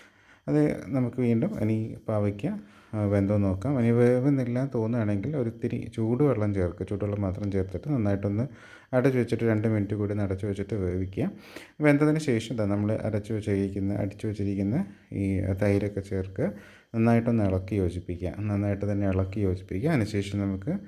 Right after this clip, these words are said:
വീണ്ടും ഒന്ന് അടച്ച് വെച്ചിട്ട് നന്നായിട്ടൊന്ന് വേവിച്ചെടുക്കാം. ദാ ഇതുപോലെ തിള വന്നിട്ടുണ്ട്. അപ്പം പെട്ടെന്ന് തന്നെ വെന്ത് കിട്ടും. നന്നായിട്ട് തിളച്ച് കഴിഞ്ഞാൽ ഒന്ന് കുറുകി വരും. അപ്പോൾ ആവശ്യത്തിനുള്ള, ആ, ഗ്രേവി, നമുക്ക് എത്രത്തോളം ഗ്രേവി വേണോ അതിനനുസരിച്ചുള്ള പരുവാകുമ്പോൾ നമുക്ക് എന്ത് ചെയ്യാം,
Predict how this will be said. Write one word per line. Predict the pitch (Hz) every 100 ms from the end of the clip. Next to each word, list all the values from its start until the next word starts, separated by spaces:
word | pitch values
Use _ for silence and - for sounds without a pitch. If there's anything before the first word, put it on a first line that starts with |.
| - - -
വീണ്ടും | 101 101 107 110
ഒന്ന് | 104
അടച്ച് | 98 98 -
വെച്ചിട്ട് | 113 90 - - 196 - -
നന്നായിട്ടൊന്ന് | 95 95 95 104
വേവിച്ചെടുക്കാം. | 107 110 110 98 85 - - _
ദാ | 101
ഇതുപോലെ | 98 98 98 98
തിള | 98 95
വന്നിട്ടുണ്ട്. | 107 92 90 92 80 117
അപ്പം | 185 - - - _ 107 107 107
പെട്ടെന്ന് | 104 127 151 151 135
തന്നെ | 101 110 - -
വെന്ത് | 101 98
കിട്ടും. | 95 92 95
നന്നായിട്ട് | 98 98 98 98
തിളച്ച് | 98 92 92
കഴിഞ്ഞാൽ | 107 98 95 90
ഒന്ന് | 98 101
കുറുകി | 101 110 117 120
വരും. | 90 80 - -
അപ്പോൾ | - 107
ആവശ്യത്തിനുള്ള, | 107 113 117 117 123 127 131 117 127 - - - - _ -
ആ, | 107 101
ഗ്രേവി, | 101 104 104 104
നമുക്ക് | 104 104 104 107
എത്രത്തോളം | 104 104 104 104 - 107
ഗ്രേവി | 101 101 101
വേണോ | 107 98 117
അതിനനുസരിച്ചുള്ള | 113 104 101 104 104 - 98 107 175 - -
പരുവാകുമ്പോൾ | 104 101 98 95 92 139
നമുക്ക് | 131 101 -
എന്ത് | 95 95
ചെയ്യാം, | 92 92